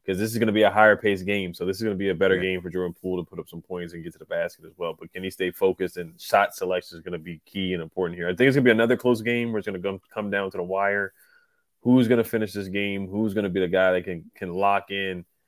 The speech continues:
Speaker 1: and finish down the stretch instead of us just, you know, shooting up a bunch, a bunch of threes like we did and, and a terrible shot selection towards the end of the game. So that's gonna be a key point for me for sure, is just finishing this game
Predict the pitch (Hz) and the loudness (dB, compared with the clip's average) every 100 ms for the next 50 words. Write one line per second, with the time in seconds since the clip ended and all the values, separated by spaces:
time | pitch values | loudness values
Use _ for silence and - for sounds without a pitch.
0 | _ _ _ 85 92 - 110 101 92 95 | _ _ _ -10 -10 -2 0 0 -2 -2
1 | 92 90 - - 95 80 - 87 - 90 | -2 -4 -6 -2 0 0 -6 -8 -4 -2
2 | 90 87 87 - - 98 92 87 82 - | -2 -4 -8 -12 -18 -12 -10 -8 -8 -6
3 | 104 90 87 85 87 82 - 87 95 85 | -4 -6 -6 -4 -4 -6 -8 -2 -2 -4
4 | - 92 87 85 82 82 82 85 82 82 | -8 -6 -4 -6 -6 -8 -4 -2 -2 -6
5 | 76 82 80 - _ _ _ _ - 78 | -10 -14 -16 -20 _ _ _ _ -10 -6
6 | - 98 87 85 92 82 82 80 - 85 | 0 2 0 0 -2 -2 -8 -10 -8 -8
7 | 80 82 76 76 80 - 92 101 110 95 | -8 -10 -12 -12 -14 -4 0 2 2 2
8 | 95 - 98 87 95 85 - 87 92 87 | 0 -2 -6 -4 -4 -6 -6 -4 -4 -4
9 | 85 - 90 82 82 - - 101 92 92 | -8 -2 -2 -2 -8 -8 -2 0 0 0
10 | 90 87 82 80 87 87 82 | -2 -2 -4 -6 -6 -6 -8